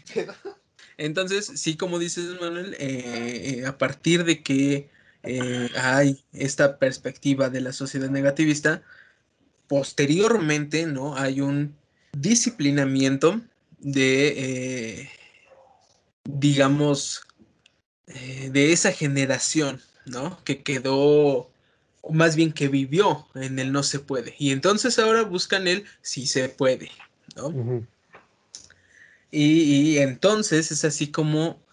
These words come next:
Speaker 1: empieza a afectar a, a nuestra sociedad, ¿no? Porque a partir del sí se puede, sí se puede, empieza a haber, eh, digamos,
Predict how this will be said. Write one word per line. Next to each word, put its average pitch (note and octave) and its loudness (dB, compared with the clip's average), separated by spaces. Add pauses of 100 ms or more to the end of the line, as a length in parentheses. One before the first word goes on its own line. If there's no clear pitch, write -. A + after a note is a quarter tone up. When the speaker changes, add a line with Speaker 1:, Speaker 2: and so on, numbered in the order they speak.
(280)
Speaker 1:
empieza C#3 2
a - -4
afectar D#3 -4 (840)
a, C3 -6
a C3 -6
nuestra C3 -4
sociedad, C#3 0 (560)
¿no? D3 -6
Porque C3+ -2 (360)
a C#3 -2
partir D3+ 2
del C#3 0
sí F#3 -6
se A#3 -2
puede, F#3+ -2
sí F3+ -6
se F#3+ -8
puede, D3 -2
empieza D3 0
a F3 4
haber, E3 0 (400)
eh, B2+ -2
digamos, C#3 0